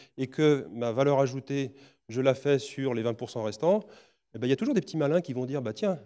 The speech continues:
nous, on va s'intéresser justement aux vingt pour cent qui restent, et on va bosser uniquement là-dessus,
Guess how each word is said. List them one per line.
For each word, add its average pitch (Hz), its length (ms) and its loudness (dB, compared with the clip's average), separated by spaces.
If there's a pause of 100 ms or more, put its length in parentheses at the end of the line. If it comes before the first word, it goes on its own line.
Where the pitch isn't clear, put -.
nous, 165 280 -6
on 123 120 -10
va 123 100 -8
s'intéresser 127 640 -8
justement 147 360 -10
aux 135 60 -6
vingt 139 140 -10
pour 139 120 -18
cent - 120 -18
qui 123 120 -18
restent, 104 240 -16
et 113 40 -14
on 110 40 -10
va 113 60 -8
bosser 113 320 -12
uniquement 151 280 -6
là-dessus, 156 380 -10